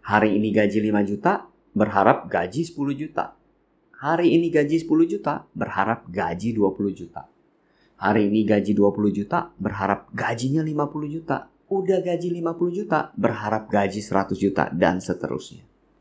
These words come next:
Sangat disayangkan ketika uang dan kekayaan dijadikan sebagai tujuan akhir dari hidup kita. Padahal seperti yang dijelaskan barusan,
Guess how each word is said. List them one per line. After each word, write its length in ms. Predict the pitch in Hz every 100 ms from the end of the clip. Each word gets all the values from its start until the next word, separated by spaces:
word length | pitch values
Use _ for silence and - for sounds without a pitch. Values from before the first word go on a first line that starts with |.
| _ _ _ _ _ _ _ _ _ _ _ _ _ _ - _
Sangat 400 | - 143 139 139
disayangkan 880 | 127 123 117 113 113 127 92 82
ketika 480 | 92 - 98 92 - -
uang 480 | 101 98 104 104 104
dan 240 | 95 87
kekayaan 720 | 92 90 87 87 - 98 104
dijadikan 720 | 98 85 95 90 90 98 98 98
sebagai 400 | 90 90 92 -
tujuan 320 | 95 - 101 92
akhir 560 | - - - 123 98
dari 240 | - 80 -
hidup 320 | 87 90 -
kita. 320 | - - - _ _ _ - - - - - - -
Padahal 400 | 85 92 107 117
seperti 340 | - 92 101
yang 80 | 101
dijelaskan 480 | 92 87 90 98 95
barusan, 560 | 92 95 - 110 123